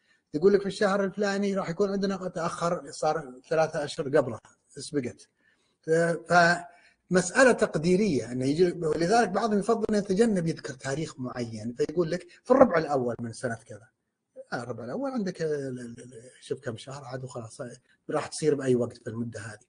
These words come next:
في النصف الأول من عام، آه، ألفين وخمسة وعشرين مثلًا. أوكي، ممتاز. فعلًا، بس بأي شهر ما يقدر يجزم. هذا ممتازة،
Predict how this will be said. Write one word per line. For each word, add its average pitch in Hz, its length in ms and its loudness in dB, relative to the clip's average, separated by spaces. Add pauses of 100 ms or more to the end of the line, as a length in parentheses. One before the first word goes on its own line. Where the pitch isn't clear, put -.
(420)
في 202 100 10
النصف 240 320 10
الأول 160 440 6
من 135 140 -4
عام، 143 380 -4
آه، 131 440 -10
ألفين 127 300 -4
وخمسة 123 400 -10
وعشرين 113 340 -12
مثلًا. - 260 -20 (600)
أوكي، 196 340 -4
ممتاز. 170 480 -6 (320)
فعلًا، 185 260 4
بس 165 360 -6
بأي 226 260 6
شهر 233 480 -2
ما 285 380 -4
يقدر 143 280 -4
يجزم. 135 640 -4 (1700)
هذا 262 280 4
ممتازة، 185 680 0